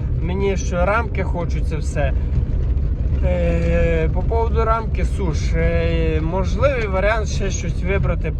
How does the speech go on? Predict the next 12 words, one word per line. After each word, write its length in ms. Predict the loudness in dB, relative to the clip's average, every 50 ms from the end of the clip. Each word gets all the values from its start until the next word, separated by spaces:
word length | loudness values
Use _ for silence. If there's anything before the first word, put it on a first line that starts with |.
| 0
пару 340 | 2 2 2 2 0 -2 -2
там 200 | -2 -2 -2 0
рамок, 380 | 0 0 0 0 -2 -4 -4 -4 -4 -6
ну, 140 | -6 -6 -4
то 140 | -4 -4 -4
є 60 | -4
якийсь 360 | -4 -4 -4 -4 -4 -4 -4
десяток, 480 | -4 -4 -4 -4 -2 -2 -2 -2 -4 -4
другий. 480 | -4 -2 -2 -2 -2 -2 -2 -4 -4 -4 -4 -2 -2 -2 -2
От 160 | -2 -2 -4
такі 280 | -4 -4 -4 -2 -2 0
рамки 440 | 0 0 0 -2 -2 -2 -2 -2